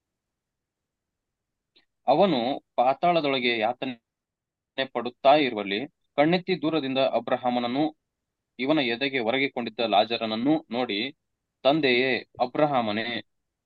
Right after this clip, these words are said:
ನನ್ನ ಮೇಲೆ ದಯವಿಟ್ಟು ಲಾಜರನನ್ನು ಕಳುಹಿಸು. ಅವನು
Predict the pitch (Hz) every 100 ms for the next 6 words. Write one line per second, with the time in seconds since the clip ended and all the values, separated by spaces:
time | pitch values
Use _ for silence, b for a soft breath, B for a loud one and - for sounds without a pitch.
0 | 127 143 165 156 143 143 123 120 135 123
1 | - 127 120 _ 113 120 160 156 143 123
2 | 123 131 - - 123 104 98 - 113 101
3 | _ _ _ _ - - _ 131 151 180
4 | 147 127 139 -